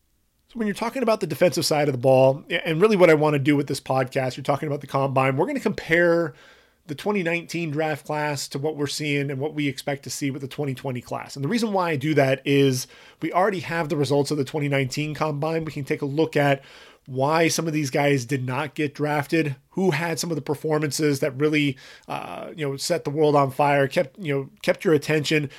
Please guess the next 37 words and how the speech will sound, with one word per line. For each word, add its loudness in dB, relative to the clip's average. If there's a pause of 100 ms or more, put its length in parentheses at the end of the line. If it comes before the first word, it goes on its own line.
(160)
really 2
raised 0
their 2
draft -2
stock, 0
and -6
who -2
are 2
some 0
of -4
those 0
guys, 2
where's -2
that -6
comparable, -2 (420)
uh, -8 (120)
comparable -2
player 2
for -4
this -4
year's 0
draft -2
class? -14 (260)
So -8
that's -4
really, 6
you -2
know, 0
one 0
of 2
the 2
things -2
that 0
I 2
definitely -2
wanna -2
do. 0